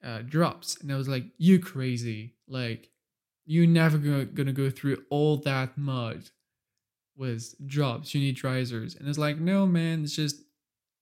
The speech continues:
my bike handling will be better afterwards because I learned how to ride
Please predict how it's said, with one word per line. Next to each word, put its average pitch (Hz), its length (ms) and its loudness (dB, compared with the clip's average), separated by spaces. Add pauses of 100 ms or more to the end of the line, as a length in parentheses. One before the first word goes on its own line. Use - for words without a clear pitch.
(160)
my 160 220 2
bike 147 480 0
handling 135 680 -2
will 131 140 -2
be 131 140 -2
better 127 420 -4
afterwards 120 720 -8
because 117 440 -14 (140)
I 127 140 -4
learned 117 320 -4
how 117 160 -8
to 117 200 -14
ride 113 340 -6